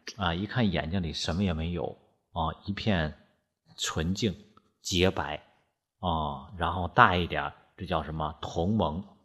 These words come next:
可爱。”但是如果一个孩子在他成长三岁、五岁，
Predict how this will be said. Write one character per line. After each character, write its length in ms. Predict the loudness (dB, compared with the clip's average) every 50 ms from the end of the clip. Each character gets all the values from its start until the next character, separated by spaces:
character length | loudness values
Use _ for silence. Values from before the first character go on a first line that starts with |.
| _ _ _ _
可 240 | -6 -6 -6 -6
爱。” 340 | -8 -8 -8 -8 -8 -8 -10 -16 _ _ _ _ _ _ _ _ _ _ _ _ _ _
但 160 | -2 -2 -2
是 120 | 0 -2 -4
如 240 | -2 0 0 0
果 200 | -2 -2 -4 -4
一 200 | -4 -4 -6 -6
个 120 | -4 -4 -6
孩 360 | -6 -6 -8 -8 -6 -8 -8
子 200 | -8 -8 -10 -12 -14 _ _ _ _ _ _ _ 2
在 160 | 2 2 4
他 120 | 2 0
成 400 | -2 -2 -6 -4 -2 0 0 2
长 300 | 2 2 2 2 0 -4
三 320 | -8 -4 2 4 4 4 4
岁、 220 | 2 2 2 2
五 260 | 2 0 -2 -6 -8
岁， 340 | -10 -2 0 0 0 0 -2